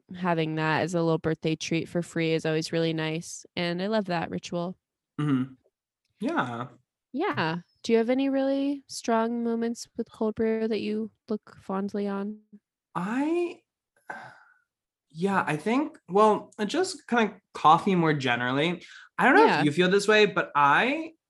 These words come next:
Speaker 2: I aestheticize coffee. We talked about the aesthetics of coffee a little bit in the last segment.
Speaker 1: Mm-hmm.
Speaker 2: I definitely view, like, a coffee cup as, like, an accessory.
Speaker 1: Yes.
Speaker 2: And I think people need to talk about that
Speaker 1: Yes.
Speaker 2: more.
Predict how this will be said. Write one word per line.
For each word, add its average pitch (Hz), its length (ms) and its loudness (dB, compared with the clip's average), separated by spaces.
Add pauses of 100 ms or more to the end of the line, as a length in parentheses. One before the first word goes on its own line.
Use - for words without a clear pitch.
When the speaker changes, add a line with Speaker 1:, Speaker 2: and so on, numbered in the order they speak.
(240)
Speaker 2:
I 170 480 0
aestheticize 165 720 2
coffee. 165 460 0
We 131 100 -2
talked 185 240 0
about 196 160 -2
the 139 80 2
aesthetics 131 460 -2
of 120 100 -14
coffee 123 320 -4
a 117 60 -4
little 117 140 -6
bit 113 140 -8
in 123 60 -12
the 117 80 -10
last 120 380 -4
segment. 190 460 2 (640)
Speaker 1:
Mm-hmm. 185 460 -6
Speaker 2:
I 330 480 6
definitely 180 520 2
view, 139 220 0
like, 143 140 2
a 135 60 -6
coffee 123 400 -2
cup 175 320 -2
as, 139 140 -4
like, 139 120 -2
an 127 80 -6
accessory. - 680 -6 (1300)
Speaker 1:
Yes. - 640 -8 (720)
Speaker 2:
And 160 120 8
I 175 80 8
think 233 160 6
people 277 180 6
need 226 180 8
to 277 60 2
talk 320 140 6
about 131 220 2
that 123 120 0
Speaker 1:
Yes. 120 80 -8
Speaker 2:
more. 120 400 -4